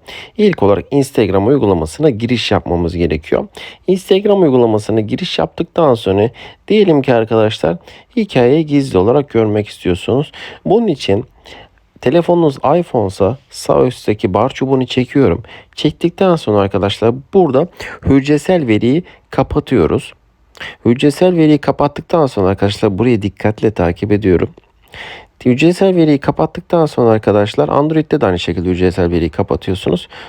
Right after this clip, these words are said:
Sonra buraya geldiğinizde hikaye tıklıyorsunuz arkadaşlar.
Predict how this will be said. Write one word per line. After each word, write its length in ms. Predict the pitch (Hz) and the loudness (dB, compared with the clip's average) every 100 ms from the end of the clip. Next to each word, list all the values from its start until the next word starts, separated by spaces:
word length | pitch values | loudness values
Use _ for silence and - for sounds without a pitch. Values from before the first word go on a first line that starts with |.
| - | -8
Sonra 380 | - 208 165 | 0 4 4
buraya 240 | 160 190 165 | 2 2 2
geldiğinizde 680 | 165 165 151 120 110 127 - - - - | 2 2 2 0 0 -2 -2 -10 -10 -2
hikaye 540 | 165 - 180 127 107 - _ - | -2 2 2 4 2 -4 _ -4
tıklıyorsunuz 640 | 170 - 180 - 123 110 | -2 2 2 2 0 2
arkadaşlar. 640 | 101 90 95 95 - 160 | 0 0 0 0 0 -2